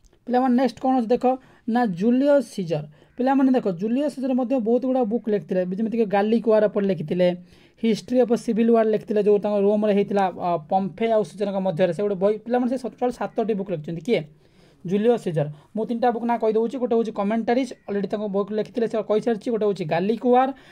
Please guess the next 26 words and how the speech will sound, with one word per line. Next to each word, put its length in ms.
ଆଉ 100
ଗୋଟେ 140
ହେଉଛି 280
ହିଷ୍ଟ୍ରି 340
ଅଫ୍ 140
ସିଭିଲ୍ 400
ୱାର୍। 220
So 80
ମାଇ 160
ଡିୟର 140
ଷ୍ଟୁଡେଣ୍ଟସ୍, 520
ଏ 120
ତିନୋଟା 360
ବୁକ୍ 180
ତାଙ୍କର 200
ବହୁତ 240
ଇମ୍ପୋର୍ଟାଣ୍ଟ 500
ବୁକ୍। 220
ପିଲାମାନେ 420
ଏତଦ୍ 440
ବ୍ୟତୀତ 420
ପିଲାମାନେ 300
କ'ଣ 220
ହେଇଥିଲା 380
ନା 100
ତମର, 420